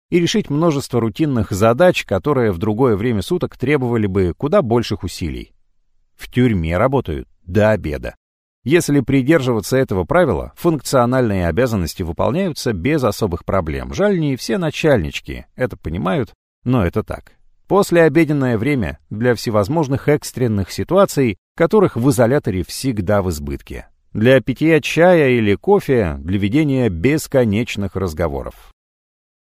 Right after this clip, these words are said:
Обед. Ритуал обеда был незыблем. Ровно в полдень мы с ним шли в тюремную столовую для сотрудников. Пиночет был предельно структурированным человеком, в его работе прослеживались две линии.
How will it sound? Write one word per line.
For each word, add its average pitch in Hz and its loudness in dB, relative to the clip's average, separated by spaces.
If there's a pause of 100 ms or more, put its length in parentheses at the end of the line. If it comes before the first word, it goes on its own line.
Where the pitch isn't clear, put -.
(160)
Обед. 135 4 (380)
Ритуал 160 6
обеда 131 4
был 110 2
незыблем. 87 0 (160)
Ровно 151 2
в - -4
полдень 151 2
мы 120 2
с - -8
ним 113 -2
шли 120 -2
в - -10
тюремную 110 -2
столовую 85 -2
для 80 -2
сотрудников. 156 -4 (100)
Пиночет 110 -2
был 120 0
предельно 120 0
структурированным 117 0
человеком, 110 0
в 73 -14
его 139 -2
работе 127 0
прослеживались 101 -2
две 107 -2
линии. 71 -4